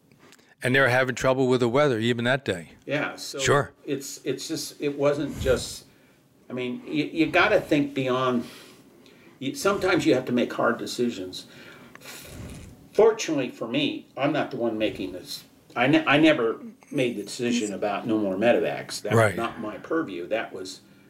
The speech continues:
Speaker 2: but it, but in hindsight, it was the right decision. It was, it was, it was common sense.
Speaker 1: Sure.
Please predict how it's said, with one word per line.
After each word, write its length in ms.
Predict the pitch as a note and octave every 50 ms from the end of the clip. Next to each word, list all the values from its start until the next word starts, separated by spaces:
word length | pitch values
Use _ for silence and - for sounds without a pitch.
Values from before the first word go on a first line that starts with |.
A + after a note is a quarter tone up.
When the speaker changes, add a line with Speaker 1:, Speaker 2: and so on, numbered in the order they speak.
| _ _
Speaker 2:
but 140 | C3+ C3+ C3
it, 260 | C3+ C3 - - - _ _ _ _
but 120 | - B2+ B2
in 100 | A2+ G#2
hindsight, 720 | - E3+ G#3+ A#3+ G#3+ - - - G#2+ G2 G2+ G2 - - - _ _ -
it 180 | B2 C3 C3+ -
was 200 | B2 A2+ - -
the 100 | - G#2+
right 300 | G#2+ C3+ D3 C#3+ - -
decision. 520 | A2 G2 - - D3 D#3+ A#2+ C3 A#2 G2
It 100 | F#2+ F#2
was, 500 | G#2 F#2 - C#3+ - - - - - - - _ _ _ _ _ - - - - - - - _ -
it 180 | A#2+ A#2+ - -
was, 320 | A#2+ G#2 - - - - - -
it 160 | B2 A2 -
was 120 | G2 - -
common 340 | - D3 C#3 A2 - -
sense. 600 | - - - - - - - - - - - - - - _ - - _ _ _ _ _ - -
Speaker 1:
Sure. 260 | - C3+ B2 F#2 -